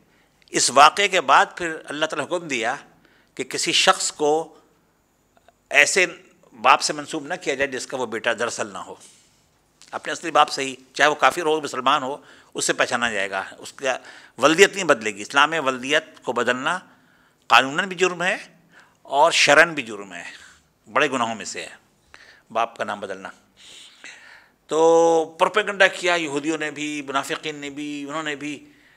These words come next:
इसलिए कि उस माशरे में बेटे, चाहे बेटा मुँह बोला हो, उसकी बीवी से, मुतल्लका बीवी से या बेवा बीवी से शादी करना हराम था। ये रिवायत थी,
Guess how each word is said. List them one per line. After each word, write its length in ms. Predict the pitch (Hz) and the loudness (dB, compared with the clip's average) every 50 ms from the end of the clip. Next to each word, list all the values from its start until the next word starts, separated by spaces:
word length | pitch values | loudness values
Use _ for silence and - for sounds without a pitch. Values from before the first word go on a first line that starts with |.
| _ _ _ _ - | _ _ _ _ -12
इसलिए 240 | 339 - - 202 196 | -10 -6 -4 -4 -4
कि 60 | 196 | -4
उस 120 | - - | -4 -2
माशरे 420 | 156 151 151 151 - 170 180 180 170 | 0 2 2 2 0 -2 -4 -6 -6
में 460 | 151 143 147 165 185 190 190 - _ _ _ _ _ _ _ _ _ _ _ _ - - _ _ | -6 -6 -6 -6 -6 -8 -12 -16 _ _ _ _ _ _ _ _ _ _ _ _ -20 -20 _ _
बेटे, 400 | 123 110 147 160 156 175 185 175 | -6 0 2 2 2 4 2 2
चाहे 300 | 147 - 160 143 175 175 | 2 0 2 4 4 4
बेटा 300 | 151 147 147 - 165 160 | 4 2 2 4 4 4
मुँह 180 | 151 151 165 147 | 4 2 0 2
बोला 200 | 143 147 143 143 | 4 4 6 4
हो, 260 | 120 107 101 87 - - - - _ _ _ _ _ _ _ _ _ _ - | 4 2 -2 -10 -12 -16 -20 -20 _ _ _ _ _ _ _ _ _ _ -12
उसकी 340 | 147 139 - - 185 170 151 | -8 -8 -6 -4 -4 -4 -4
बीवी 300 | 139 147 147 156 160 143 | -4 -4 -6 -6 -6 -6
से, 260 | - - 147 151 143 | -6 -4 -4 -4 -6
मुतल्लका 500 | 131 - - 165 160 165 170 170 170 160 | -6 -2 -2 0 2 2 4 4 4 2
बीवी 260 | 135 131 120 127 117 | 2 0 -8 -8 -10
से 180 | - - 123 135 | -8 -6 -2 0
या 140 | 143 139 | 2 2
बेवा 280 | 127 123 139 147 160 160 | 4 4 4 4 4 4
बीवी 240 | 139 135 127 123 120 | 4 0 -8 -8 -8
से 100 | - 147 | -8 -6
शादी 280 | - - 120 120 123 | -2 -2 -2 -2 -2
करना 500 | 120 127 123 127 117 120 - - _ _ - | -6 -6 -4 -4 -4 -4 -6 -10 _ _ -12
हराम 320 | - 123 110 101 92 90 85 | -6 -6 -4 -4 -6 -8 -14
था। 180 | - 82 - _ _ _ _ _ _ _ _ _ _ _ _ _ _ _ _ _ _ _ _ _ _ _ _ _ _ _ - | -18 -20 -20 _ _ _ _ _ _ _ _ _ _ _ _ _ _ _ _ _ _ _ _ _ _ _ _ _ _ _ -10
ये 60 | 113 | -10
रिवायत 280 | 110 113 113 143 156 151 | -8 -8 -8 -8 -8 -10
थी, 360 | - - - 107 - - _ | -10 -16 -20 -20 -20 -20 _